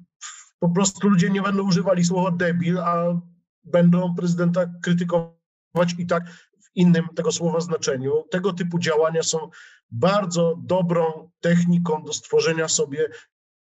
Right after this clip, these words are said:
wśród przeciwników męczenników, e,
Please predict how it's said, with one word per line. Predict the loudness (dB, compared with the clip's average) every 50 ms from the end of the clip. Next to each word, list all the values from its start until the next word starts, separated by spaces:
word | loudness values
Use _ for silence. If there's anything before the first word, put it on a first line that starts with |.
| _ _ _
wśród | -6 -6 -6 -6 -4
przeciwników | -4 -4 -2 0 0 0 0 0 -2 -4 -6 -8 -14 -20 -20 _ _
męczenników, | 0 2 2 4 2 2 2 2 2 2 0 0 -2 -2 -2 -2 -4 -4 -2
e, | -2 0 0 0 -2 -2